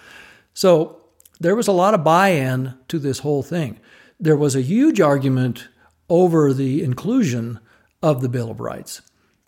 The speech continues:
And you couldn't have a amendment to the Constitution until the Constitution was put in place.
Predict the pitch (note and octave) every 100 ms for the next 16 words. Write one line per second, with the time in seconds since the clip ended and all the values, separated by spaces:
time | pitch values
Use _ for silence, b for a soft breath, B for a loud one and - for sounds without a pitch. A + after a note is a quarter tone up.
0 | - G3+ A#2+ A#2+ B2 A2+ - _ _ _
1 | _ _ _ - - D#3+ D#3 A3+ F3+ D3
2 | A3+ G#3+ F#3 C#3+ D3+ - D3 F3+ G3+ D#3
3 | C#3+ C3 G#3 - D3+ G#3+ A3+ D3 C3 D3
4 | C#3+ C3+ D3 C3 - C#3+ - A3 D3+ B2
5 | A#2+ A2 - C3 A#2 A#2 B2+ A#2 B2+ -